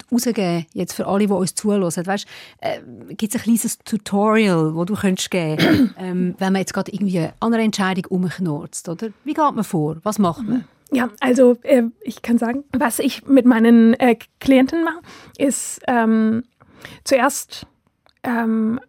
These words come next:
Speaker 2: vor allem wenn's um, äh, Karriereentscheidungen geht, mal den Lebenslauf, äh, durchzuspielen und die Motivation von dem Lebenslauf. Also warum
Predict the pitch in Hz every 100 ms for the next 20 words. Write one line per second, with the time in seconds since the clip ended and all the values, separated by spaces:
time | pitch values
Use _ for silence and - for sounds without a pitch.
0 | _ 269 247 247 240 254 - 247 214 214
1 | 214 214 - 240 240 277 262 247 254 254
2 | 247 247 269 - _ _ _ _ _ _
3 | _ _ - 226 220 226 233 233 214 208
4 | 202 - - 214 208 220 208 240 214 254
5 | 220 240 240 214 - 254 240 240 240 226
6 | - 262 262 233 214 208 208 208 - -
7 | - - 220 226 202 226 254 254 269 247